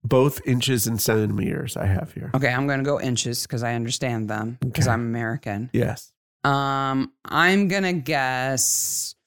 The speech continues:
Speaker 2: thirty-one inches.
Speaker 1: The world record, which is held in June, uh,
Speaker 2: 'Cause we're,
Speaker 1: achieved
Speaker 2: we're talking height, not,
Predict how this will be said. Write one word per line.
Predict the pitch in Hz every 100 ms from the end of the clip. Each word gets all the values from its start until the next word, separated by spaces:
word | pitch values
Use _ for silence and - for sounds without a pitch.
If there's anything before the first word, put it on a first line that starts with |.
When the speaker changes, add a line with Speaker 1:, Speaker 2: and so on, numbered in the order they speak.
| -
Speaker 2:
thirty-one | 208 202 196 202 180 170 160
inches. | 139 135 113 - - - _ _ _ _
Speaker 1:
The | -
world | 123 156 175
record, | 139 131 - 101 117 131 - _ -
which | 113 -
is | 101 -
held | 120 120 123 127 - _ _ -
in | 113 101 - _ _ -
June, | 113 117 117 -
uh, | 117 107 101 - _ _ -
Speaker 2:
'Cause | 180
we're, | 160 185
Speaker 1:
achieved | 147 165
Speaker 2:
we're |
talking | 170 175 165 156
height, | 190 165 -
not, | 139 147